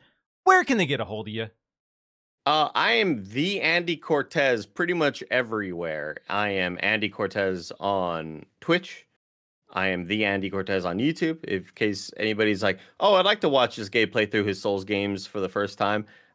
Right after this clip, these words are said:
Speaker 2: uh, all the vods are up. Really, really nice, high quality. So go check out the YouTube channel. And then, of course, I work with Kinda Funny Games, and we do a lot of reviews and, uh, discussions and talk about the industry in the same way you're doing now. So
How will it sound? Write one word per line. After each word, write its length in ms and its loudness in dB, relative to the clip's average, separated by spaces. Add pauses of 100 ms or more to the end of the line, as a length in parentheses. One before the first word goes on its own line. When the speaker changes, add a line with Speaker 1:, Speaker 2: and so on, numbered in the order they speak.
Speaker 2:
uh, 180 0
all 240 6
the 80 2
vods 320 4
are 100 4
up. 280 2 (180)
Really, 280 -2
really 200 0
nice, 240 -2
high 160 -2
quality. 480 2
So 160 -8
go 140 0
check 260 -4
out 140 -4
the 180 -10
YouTube 160 -12
channel. 340 -6 (340)
And 100 2
then, 80 2
of 80 0
course, 180 4
I 60 4
work 200 4
with 160 -4
Kinda 200 0
Funny 180 -4
Games, 420 -4
and 140 -8
we 80 -6
do 240 -2
a 20 2
lot 200 0
of 280 -8 (560)
reviews 840 2 (100)
and, 720 2
uh, 300 4
discussions 800 0
and 100 -2
talk 220 2
about 220 2
the 80 -4
industry 540 -2 (120)
in 80 2
the 80 -2
same 260 0
way 140 0
you're 140 0
doing 200 0
now. 200 0
So 380 -2